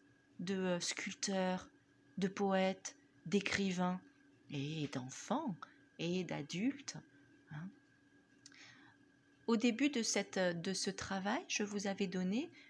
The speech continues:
une carte. Vous pouvez terminer de remplir cette carte et finir de tracer le voyage d'Ulysse en rouge sur votre carte. Rajoutez toutes les étapes, hein, euh, les, avec les numéros les uns après les autres.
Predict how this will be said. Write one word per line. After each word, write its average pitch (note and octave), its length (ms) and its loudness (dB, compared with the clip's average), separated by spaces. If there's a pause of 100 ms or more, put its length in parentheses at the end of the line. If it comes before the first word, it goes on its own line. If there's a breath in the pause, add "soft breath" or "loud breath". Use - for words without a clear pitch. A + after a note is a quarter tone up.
(120 loud breath)
une G#3 220 4
carte. G#3 520 -2 (500 loud breath)
Vous G3 200 2
pouvez C4+ 340 2
terminer A#3 560 4
de D4+ 100 0
remplir G3 500 0
cette - 400 -4
carte - 380 -4 (480 loud breath)
et F#3+ 60 0
finir G#3 500 2
de F3+ 100 -4
tracer - 560 -2
le F3 100 -4
voyage E3 580 -2
d'Ulysse D#3+ 540 -4
en D3+ 140 0
rouge G#3 460 -2
sur - 260 -6
votre D#3+ 280 -8
carte. - 420 -8 (680 loud breath)
Rajoutez F#3+ 680 0 (340 loud breath)
toutes - 240 -4
les F#3 320 2
étapes, A3+ 460 -2
hein, A3 180 0 (280 loud breath)
euh, D3+ 320 0
les, E3+ 180 -2
avec F3 320 -6
les D#3 160 -4
numéros E3+ 500 -4
les D#3+ 220 -6
uns D#3+ 100 -6
après D#3+ 240 -10
les D#3 240 -8
autres. D#3 400 -6